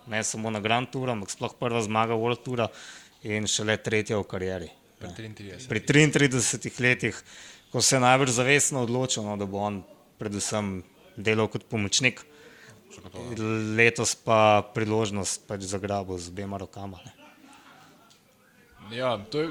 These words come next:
Speaker 2: ta etapa je meni bila res ekipno všeč, ne. Ta prva poteza ekipe D S M in kasneje še Bahraina.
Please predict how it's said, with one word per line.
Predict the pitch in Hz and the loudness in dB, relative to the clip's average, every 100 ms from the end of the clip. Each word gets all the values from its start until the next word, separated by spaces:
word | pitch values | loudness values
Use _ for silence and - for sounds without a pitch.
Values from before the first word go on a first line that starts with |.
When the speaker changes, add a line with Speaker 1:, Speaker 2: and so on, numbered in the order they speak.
| - | -4
Speaker 2:
ta | 151 151 | 0 2
etapa | 170 156 | 2 2
je | 139 | 2
meni | 147 151 135 131 123 | 2 2 0 0 -2
bila | 123 135 | 2 4
res | 135 139 - - | 4 4 0 -2
ekipno | 135 - 147 123 110 | -2 0 0 -2 -2
všeč, | - 120 - | -2 -2 -4
ne. | 95 98 98 101 110 101 101 - | -8 -8 -8 -10 -10 -10 -10 -4
Ta | 117 | -2
prva | 110 131 120 | 0 0 0
poteza | 113 117 127 113 110 | -2 -2 -2 0 0
ekipe | 107 - 113 107 | 0 -4 -8 -6
D | 117 120 | -2 -2
S | - | 0
M | 127 120 107 101 110 | 2 0 -2 -6 -8
in | 104 | -8
kasneje | 107 - 113 107 104 | -6 -4 -2 -2 -2
še | - | -4
Bahraina. | 110 120 131 131 123 | 0 -2 0 -2 -2